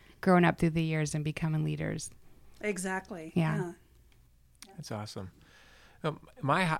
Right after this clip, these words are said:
Speaker 3: my highlights were a little bit different, I think, um, in part 'cause I was gone quite a bit, um, you know, between the covid quarantine and then four weeks of vacation and then a few days away for the family reunion.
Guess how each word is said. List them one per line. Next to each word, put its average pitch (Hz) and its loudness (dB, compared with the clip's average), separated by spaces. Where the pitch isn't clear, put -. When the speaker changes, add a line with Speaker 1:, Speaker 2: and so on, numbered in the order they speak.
Speaker 3:
my 135 0
highlights 117 2
were 104 0
a - 0
little 262 0
bit 110 0
different, 92 -2
I 90 -2
think, 104 -6
um, 104 -2
in 131 2
part 139 4
'cause - -2
I 101 4
was 98 0
gone 123 2
quite 90 0
a 76 -6
bit, 78 -6
um, 80 -6
you 104 -4
know, 87 -6
between 90 -4
the 98 -6
covid 101 -2
quarantine 104 -2
and 90 -2
then 85 -2
four 98 -6
weeks 95 -6
of 92 -8
vacation 98 -4
and 82 -4
then 87 -2
a 87 -2
few 104 -4
days 95 -2
away 90 0
for - -10
the 90 -6
family 90 -6
reunion. 90 -4